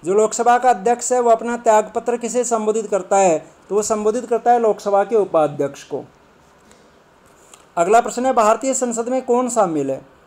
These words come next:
तो देखिए, भारतीय संसद में कौन शामिल है? भारतीय संसद में लोकसभा, राज्यसभा और राष्ट्रपति तीनों शामिल होते हैं। अब इसमें से ऐसा कोई ऑप्शन नहीं दिया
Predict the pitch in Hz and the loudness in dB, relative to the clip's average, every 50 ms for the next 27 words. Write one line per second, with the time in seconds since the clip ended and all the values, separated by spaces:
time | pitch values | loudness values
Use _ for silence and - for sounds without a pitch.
0 | _ - - - - _ _ _ _ - - 160 180 202 202 240 226 220 196 190 | _ -20 -20 -20 -20 _ _ _ _ -16 -8 -4 -4 -2 0 0 2 4 4 4
1 | 214 214 254 254 233 - 247 233 233 240 226 240 247 240 - 233 226 240 247 233 | 2 0 -2 -4 -4 -4 -4 -4 -4 -4 -4 -4 -6 -2 2 2 2 2 2 0
2 | 226 233 220 220 226 233 233 240 226 214 196 196 196 196 233 220 - 226 220 196 | 0 0 0 0 -2 -2 -2 0 4 4 4 4 4 2 -2 -4 -4 -4 -6 -6
3 | 214 214 220 233 233 226 208 208 208 202 - - 226 220 220 226 226 220 208 196 | -6 -4 -4 -4 -2 2 2 2 2 2 0 -2 2 4 4 4 4 4 2 0
4 | 185 196 185 - 214 208 220 226 220 208 202 180 175 - - - 196 190 214 190 | 0 -2 -4 -2 2 4 6 6 6 4 4 2 0 -2 -6 -6 -2 2 2 2
5 | 160 147 143 - - - _ _ _ - 214 220 226 247 269 277 269 247 226 214 | 2 0 -4 -10 -20 -20 _ _ _ -2 -2 0 2 2 0 2 2 2 2 2
6 | 214 220 220 208 175 160 - - 208 220 226 220 190 190 208 190 214 233 226 226 | 2 0 0 0 0 0 0 -2 -4 -2 0 0 0 0 -2 -4 -4 -6 -4 0
7 | 226 220 220 214 - 254 254 247 240 240 233 226 214 208 208 - - 240 233 226 | 2 2 2 2 2 2 2 2 4 2 4 4 2 2 0 -2 -4 -4 -4 -4
8 | 220 208 202 202 220 220 196 | -4 -6 -2 2 4 4 6